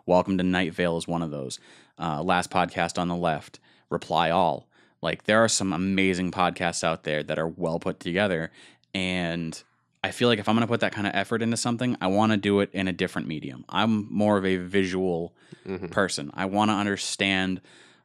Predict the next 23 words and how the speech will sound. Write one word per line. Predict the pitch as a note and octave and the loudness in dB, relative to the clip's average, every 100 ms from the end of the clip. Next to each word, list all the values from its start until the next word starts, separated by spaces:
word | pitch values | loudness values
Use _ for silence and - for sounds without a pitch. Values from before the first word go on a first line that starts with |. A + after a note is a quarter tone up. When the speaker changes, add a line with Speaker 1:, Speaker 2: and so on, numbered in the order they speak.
| _ _ - | _ _ -8
Speaker 1:
light | G2 G#2+ G2 - | 0 2 2 0
and | F2+ | -4
space | - - G2+ F#2 - | -6 0 2 2 -2
and | F2+ F2+ | -6 -8
framing | - G#2 G2 F#2+ F2 | -2 0 0 0 -2
and | E2 E2+ | -4 0
blocking | G2+ G2 G2 F#2 | 2 2 0 -6
scenes | - G2 F2+ E2+ | -4 -2 -2 -4
and | - | 0
all | G2 A2 | 2 2
the | A2 | 2
things | G#2+ G#2+ | 2 4
that | G#2+ | 2
I | |
went | G2+ G#2 | 4 2
to | - | 0
school | - - B2 B2 | -4 2 4 4
to | G#2 | 0
do. | A#2+ B2+ G2+ D#2+ D#2+ - - - - - - - - - _ _ _ - | 4 6 4 2 -6 -16 -16 -14 -10 -10 -12 -18 -20 -20 _ _ _ 0
I | G#2+ | 4
want | G#2+ G#2+ F2 | 6 4 4
that. | F#2+ E2 - _ _ _ _ _ - | 0 0 -4 _ _ _ _ _ -6
So | - A2 G#2 G2 F#2 | 2 4 6 4 0